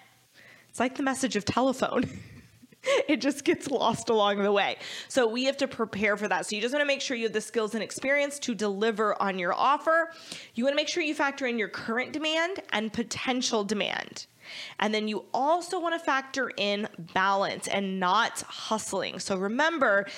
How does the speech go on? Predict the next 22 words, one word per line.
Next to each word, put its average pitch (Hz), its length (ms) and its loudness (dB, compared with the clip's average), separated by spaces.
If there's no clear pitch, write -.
you 233 140 -2
might 285 240 0
be 240 160 -2
able 302 520 2
to 262 180 -6
sell 220 680 2
five 277 240 4
masterminds 226 680 0
in 214 60 0
a 208 80 2
row 202 240 4
with 196 160 0
twenty 233 340 0
people 226 340 -4
and 190 140 -2
fill 269 280 4
'em 226 100 2
up 196 160 2
and 196 180 -2
raise 247 260 2
your 214 120 2
prices, 208 840 0